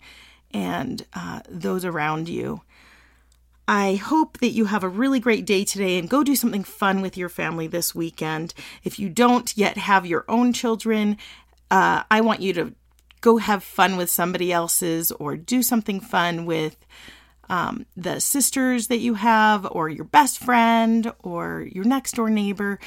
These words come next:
You know, create your own family around you if, if you haven't been,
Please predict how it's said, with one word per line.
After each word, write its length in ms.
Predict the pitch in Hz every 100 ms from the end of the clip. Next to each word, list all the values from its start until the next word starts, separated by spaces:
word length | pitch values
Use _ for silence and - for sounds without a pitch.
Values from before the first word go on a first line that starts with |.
| - - _
You 120 | - 302
know, 240 | 294 - -
create 380 | - 330 349
your 160 | - 220
own 200 | 202 196
family 380 | - 196 190 175
around 440 | 165 160 165 170
you 200 | 170 160
if, 200 | - -
if 260 | - 190 -
you 120 | 190
haven't 400 | 175 180 170 -
been, 360 | 170 160 160